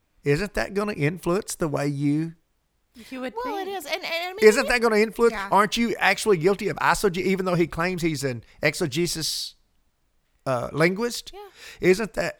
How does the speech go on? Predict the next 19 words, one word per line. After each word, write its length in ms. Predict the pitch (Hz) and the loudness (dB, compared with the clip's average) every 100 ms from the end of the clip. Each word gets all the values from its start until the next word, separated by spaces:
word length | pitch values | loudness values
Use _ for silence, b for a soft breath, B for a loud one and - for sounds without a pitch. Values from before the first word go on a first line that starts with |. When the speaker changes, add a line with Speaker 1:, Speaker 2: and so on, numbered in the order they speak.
| 160 | -2
Speaker 1:
aren't 240 | 185 - | -2 -2
you 60 | 196 | -2
gonna 220 | 196 170 | 0 2
read, 480 | 127 151 202 240 185 | 4 4 4 0 0
if 180 | 147 | -2
you're 100 | 165 | 0
saying, 320 | 180 165 147 123 | -2 0 0 2
"This 220 | 175 - | 0 0
is 120 | 151 | -2
what 200 | 175 165 | -2 -2
I 140 | 165 | -2
believe, 420 | 156 135 143 190 139 | -4 -2 0 0 0
go 100 | 185 | 2
look 240 | 202 208 | 2 0
and 100 | 160 | -2
see 200 | - 180 | -2 -2
what 160 | 165 156 | -2 -2
I 100 | 160 | -2
believe, 640 | 135 135 185 160 139 143 | -2 0 0 -2 -4 -6